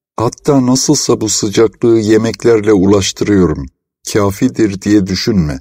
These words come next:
Sabahleyin kapıdan uğurlarken öpmesen bile en azından elinle hissedilecek şekilde şöyle bir dokun kocanın omzuna.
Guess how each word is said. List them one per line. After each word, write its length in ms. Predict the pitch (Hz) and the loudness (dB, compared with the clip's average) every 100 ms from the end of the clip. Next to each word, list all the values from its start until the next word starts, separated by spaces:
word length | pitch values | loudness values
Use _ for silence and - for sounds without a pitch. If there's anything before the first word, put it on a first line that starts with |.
| _ _ _ _ - | _ _ _ _ -14
Sabahleyin 800 | - 113 120 127 127 120 117 113 | -4 -2 0 -2 0 0 0 -6
kapıdan 500 | - 101 120 110 117 | -4 -2 0 0 0
uğurlarken 840 | 98 107 104 117 123 - 107 95 - | 2 2 2 2 -2 -2 -2 -2 0
öpmesen 640 | 120 - 113 - 98 92 | -2 0 -4 -2 2 2
bile 160 | 85 92 | 2 0
en 260 | - 123 | 2 2
azından 580 | 120 98 98 95 95 95 - | 2 2 2 2 4 2 2
elinle 480 | 101 95 127 107 95 | 2 2 2 0 0
hissedilecek 920 | 95 92 - 101 98 98 98 127 123 | -2 -4 0 0 2 0 2 0 -2
şekilde 680 | - 78 - 80 69 82 92 _ _ _ _ | -6 -6 -4 -4 -2 -2 -2 _ _ _ _
şöyle 500 | - - 135 127 120 | -6 0 2 2 0
bir 240 | 120 104 - | 0 -2 0
dokun 380 | 98 - 110 | 0 0 -4
kocanın 540 | 87 92 80 87 80 78 | -2 -2 0 0 0 -2
omzuna. 520 | 76 71 65 65 65 | -4 -6 -8 -8 -10